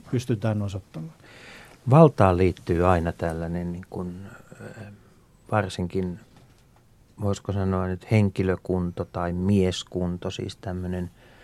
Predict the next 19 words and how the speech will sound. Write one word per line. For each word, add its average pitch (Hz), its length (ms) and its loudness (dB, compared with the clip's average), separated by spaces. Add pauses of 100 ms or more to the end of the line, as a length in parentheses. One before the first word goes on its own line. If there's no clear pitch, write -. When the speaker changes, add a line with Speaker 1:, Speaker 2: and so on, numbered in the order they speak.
(420)
Speaker 2:
tämmöiset 101 340 -2
valtavat 104 540 4
legendat. 87 580 2
Et - 240 -20
kun, 85 340 -4 (680)
ö, 95 180 -2 (100)
Urho 107 280 2
Kaleva 95 380 4
Kekkonen 92 640 2 (100)
täytti 98 340 4
seitsemänkymmentä 87 920 2
vuotta, 87 440 0
niin 85 160 -2
hän 82 240 -2
matkusti 90 520 -4
Laukaalle 87 720 0
lääkäriystävänsä 87 1160 -4
luo. 85 420 2 (800)
Ja, 82 240 4